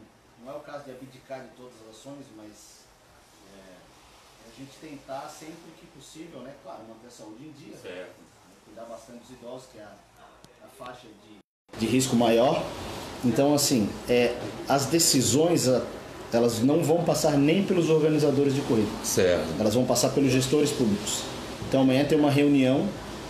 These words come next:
Speaker 1: é, dos prefeitos, é, se eu não entendi errado, da Grande Florianópolis. Uma decisão, vai ser tomada a decisão conjunta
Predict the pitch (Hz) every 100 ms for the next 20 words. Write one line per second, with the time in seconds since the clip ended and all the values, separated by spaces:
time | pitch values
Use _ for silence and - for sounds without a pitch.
0 | - - 104 104 120 - 123 - 139 139
1 | - - - - - 107 104 - - 135
2 | 139 139 131 127 127 120 127 113 131 127
3 | 143 165 - 135 120 107 127 147 143 -
4 | - - - 104 95 - - - - -
5 | 120 117 127 120 131 131 131 - 131 127
6 | 123 131 131 131 135 127 117 131 139